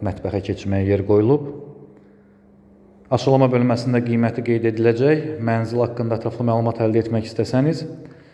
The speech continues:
bizim YouTube kanalımıza abunə olub bizi Instagram və TikTok səhifələrimizdə izləyə bilərsiniz. Və əgər sizin də satışda əmlakınız varsa, bizə müraciət edə bilərsiniz. Ən qısa müddətdə satışına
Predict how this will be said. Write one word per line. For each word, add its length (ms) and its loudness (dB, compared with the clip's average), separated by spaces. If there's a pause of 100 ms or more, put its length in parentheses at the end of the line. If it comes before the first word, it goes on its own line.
(300)
bizim 200 -4
YouTube 240 -6
kanalımıza 380 2
abunə 160 4
olub 100 -6
bizi 160 -4
Instagram 540 -2 (960)
və 240 4 (460)
TikTok 340 -4
səhifələrimizdə 600 -2
izləyə 260 2
bilərsiniz. 400 -2
Və 160 2
əgər 160 2
sizin 240 -2
də 80 -2
satışda 320 -4
əmlakınız 400 -4
varsa, 380 0 (1000)
bizə 220 2
müraciət 400 2
edə 140 4
bilərsiniz. 340 0
Ən 160 -2
qısa 140 -2
müddətdə 340 -4
satışına 320 -6